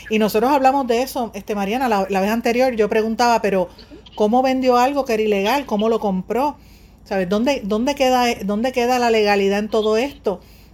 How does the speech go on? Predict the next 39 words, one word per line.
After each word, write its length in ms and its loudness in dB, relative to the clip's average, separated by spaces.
Y, 360 -6
y 120 -2
entonces 300 0
uno 140 2
lo 100 2
compara, 380 2
por 100 -2
ejemplo, 220 0
con 120 -2
Sol 180 0
y 60 -2
Playa, 300 2
como 160 -2
mencionabas, 640 -4
que 200 -4
rápido 440 4
llevaron 380 0
a 60 0
la 140 -2
policía, 580 2
activaron 800 0
los 160 -4
contingentes, 960 0
no 220 -4
sé 120 0
cuántos 300 0
policías 420 2
había 300 2
allí, 320 0
y 120 0
esto 280 2
pues 120 2
ha 100 0
pasado 320 0
como 180 -2
sin 180 -2
pena 220 0
ni 120 -6
gloria. 440 0